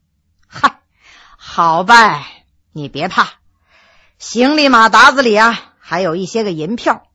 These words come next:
几十两金子，足够你使的了。你呢，也别回扬州了，就在这里啊，找个清静的地方，不显山不漏水的安生过日子吧。”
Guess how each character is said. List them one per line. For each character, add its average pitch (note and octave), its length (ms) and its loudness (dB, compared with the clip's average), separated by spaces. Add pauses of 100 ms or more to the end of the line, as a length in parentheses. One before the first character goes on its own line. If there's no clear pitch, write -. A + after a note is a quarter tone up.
(200)
几 E3+ 260 -10
十 A#3 140 -6
两 G3 220 -2
金 C#4 300 0
子， F3 120 -8 (520)
足 A#3+ 320 -2
够 B3+ 240 4
你 G#3+ 200 0
使 D3+ 300 -10
的 F3+ 120 -2
了。 G#3+ 140 2 (880)
你 A3+ 160 0
呢， C#4 300 4 (200)
也 E3 160 -8
别 G3+ 180 -2
回 A3 160 -2
扬 G#3 220 0
州 B3+ 120 4
了， A#3+ 100 2 (720)
就 G#3 200 -8
在 G#3+ 160 -2
这 D#4+ 180 0
里 E3 160 -4
啊， E3+ 180 -2 (220)
找 C#3+ 200 -12
个 E3 100 -12
清 C4+ 260 -4
静 B3+ 140 0
的 A3 80 0
地 B3+ 180 -4
方， D#3 160 -14 (400)
不 G3 120 -10
显 F3 220 -8
山 A#3 300 0
不 A#3 120 2
漏 C#4+ 180 6
水 E3 240 -6
的 G3+ 220 2 (160)
安 G#3 180 -4
生 A3 200 -4
过 A3 180 2
日 C#4 180 4
子 F#3+ 100 -2
吧。” F#3+ 220 -2